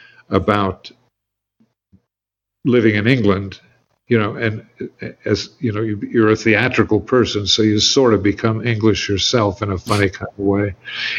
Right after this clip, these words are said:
in an effort to understand the culture. I mean, I had al-, we'd already immigrated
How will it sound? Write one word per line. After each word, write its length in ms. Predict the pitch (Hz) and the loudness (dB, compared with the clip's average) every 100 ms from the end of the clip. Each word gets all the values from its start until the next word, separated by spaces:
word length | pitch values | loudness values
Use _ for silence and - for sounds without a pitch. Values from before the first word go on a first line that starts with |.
| 123 | 0
in 100 | 120 | 0
an 180 | 135 | 2
effort 320 | 123 - 110 - | 0 0 -2 -2
to 120 | 110 | -2
understand 1040 | 117 104 95 - - 127 131 101 98 107 - _ _ - - _ _ | 0 2 2 0 0 2 2 2 -2 -6 -10 _ _ -20 -20 _ _
the 100 | - | -2
culture. 540 | 98 131 131 - 101 104 | 0 0 0 0 0 0
I 60 | |
mean, 220 | 110 117 117 - - - - _ _ | 0 -2 -4 -18 -20 -20 -20 _ _
I 100 | 120 | 0
had 120 | 120 | 2
al-, 140 | 123 120 | 2 2
we'd 240 | 120 120 | 2 2
already 600 | 123 123 131 113 104 110 - | 2 4 2 2 0 -2 -2
immigrated 760 | 135 123 110 101 98 104 92 | 0 2 2 2 0 -2 -6